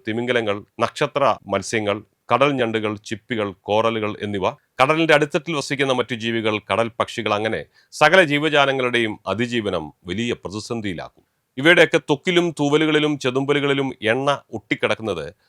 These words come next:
അവയുടെ ശ്വസനത്തെയും ചലനത്തെയും താപനിയന്ത്രണത്തെയും വല്ലാതെ ഗുരുതരമായി ബാധിക്കും. ചൂട് നിയന്ത്രിക്കാൻ കഴിയാനാവാതെ പല ജീവജാലങ്ങളും ചത്തുപോകും. ജീവജാലങ്ങൾക്ക് മാത്രമല്ല,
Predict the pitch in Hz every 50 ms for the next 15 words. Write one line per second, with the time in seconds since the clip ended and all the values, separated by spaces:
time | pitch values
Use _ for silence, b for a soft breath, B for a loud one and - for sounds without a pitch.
0 | _ - 101 104 117 120 120 120 120 120 - - 120 - - 135 135 131 - 139
1 | 139 139 127 - - 113 113 117 127 131 113 - 131 127 123 120 - - 113 107
2 | 113 120 131 123 113 107 110 101 107 110 113 101 - - 104 101 95 92 85 -
3 | _ - 85 85 95 101 101 90 95 87 - - - 82 85 90 92 98 101 101
4 | 104 107 104 95 78 73 73 71 71 - _ _ _ _ _ _ b b b b
5 | b b b - - 180 208 226 220 208 190 185 185 180 190 190 190 185 185 180
6 | 160 156 147 147 147 160 160 151 143 135 131 127 135 135 135 123 - 123 117 123
7 | 131 117 107 110 113 117 113 117 110 110 104 98 95 98 92 85 - - - 95
8 | - - 98 76 67 - _ _ _ _ _ _ _ _ _ _ _ _ - 92
9 | 98 107 113 117 117 120 120 117 110 117 107 98 101 - 120 110 90 85